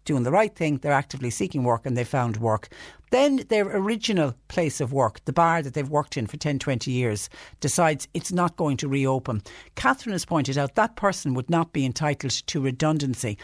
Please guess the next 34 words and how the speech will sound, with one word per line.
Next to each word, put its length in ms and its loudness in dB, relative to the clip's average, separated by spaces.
because 380 0
they 160 0
would, 280 -6
would 160 0
have 120 -6
taken 340 -2
up 100 -2
new 200 2
employment, 440 0
even 200 -2
though 100 2
they 100 0
might 180 0
be 100 0
only 100 2
working 380 -2
with 100 -4
the 80 -2
new 140 2
company 300 -4
for 100 -4
two 240 0
to 120 -6
three 480 -4
weeks. 440 -4
So 140 0
a 40 4
person 440 0
could, 480 0
in 160 2
that, 220 4
in 260 2
Catherine's 580 0
scenario, 560 2